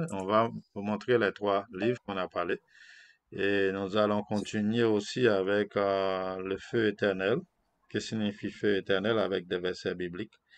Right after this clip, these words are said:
Et c'est ça. Donc, nous allons voir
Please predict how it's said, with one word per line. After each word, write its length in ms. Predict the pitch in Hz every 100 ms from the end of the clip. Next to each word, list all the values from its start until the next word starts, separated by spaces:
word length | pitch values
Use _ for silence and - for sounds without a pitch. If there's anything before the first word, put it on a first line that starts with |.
| - - - _
Et 880 | - 101 101 101 98 101 98 101 - - _ _
c'est 120 | - 123
ça. 300 | - - - -
Donc, 260 | 110 107 113
nous 240 | 107 104
allons 320 | 107 107 104
voir 440 | 98 104 110 113